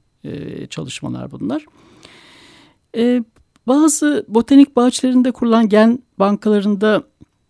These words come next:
e, ülke ve dünya bitkilerinin tohumları toplanıyor. Bunlar korunuyor. E, gerektiğinde araştırmacılara araştırma materyali olarak da veriliyor. E, mesela İngiltere'deki Cambridge Botanik Bahçesi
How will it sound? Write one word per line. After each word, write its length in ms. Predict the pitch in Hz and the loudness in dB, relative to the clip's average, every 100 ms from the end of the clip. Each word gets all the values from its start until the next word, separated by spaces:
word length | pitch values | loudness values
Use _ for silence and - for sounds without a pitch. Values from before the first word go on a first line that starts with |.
| _ _ _ _ - - | _ _ _ _ -16 -6
e, 380 | 170 160 160 151 | -2 0 0 -2
ülke 480 | 180 170 208 196 175 | -6 -2 4 4 4
ve 140 | 175 | -2
dünya 320 | 175 180 180 | -2 -2 -2
bitkilerinin 360 | 156 - 190 185 | -6 -10 -6 -4
tohumları 600 | 185 170 180 175 180 - _ | -2 0 0 -2 -6 -10 _
toplanıyor. 480 | 165 - - - - 143 | -12 -12 -12 -12 -10 -4
Bunlar 340 | 147 160 170 | -2 -2 -4
korunuyor. 440 | 165 - - - - - - | -6 -10 -10 -12 -16 -20 -14
E, 360 | 139 135 135 135 139 - 139 | -10 -8 -8 -8 -10 -12 -10
gerektiğinde 680 | 160 165 - 170 165 165 - - | -6 -6 -6 -6 -4 -6 -10 -8
araştırmacılara 800 | 160 151 - 165 147 160 147 156 | -6 -6 -6 -4 -4 -6 -6 -8
araştırma 560 | - 160 143 - 160 | -8 -8 -8 -6 -6
materyali 600 | 151 165 151 143 147 156 | -6 -8 -10 -8 -8 -8
olarak 500 | - 143 - - - | -10 -10 -10 -14 -16
da 160 | 143 123 - | -18 -16 -14
veriliyor. 440 | 127 - 147 220 - _ - _ _ _ _ _ - | -14 -10 -6 -6 -6 _ -20 _ _ _ _ _ -12
E, 520 | 185 180 170 165 156 | -8 -6 -6 -6 -8
mesela 320 | 214 - 175 202 | -10 -10 -8 -4
İngiltere'deki 640 | 185 175 190 160 - - | -4 -4 -6 -6 -8 -8
Cambridge 400 | - 180 165 - - | -2 -2 -2 -6 -10
Botanik 380 | 123 147 135 - | -10 -8 -8 -8
Bahçesi 640 | - - - - 185 202 | -12 -10 -8 -8 -6 -6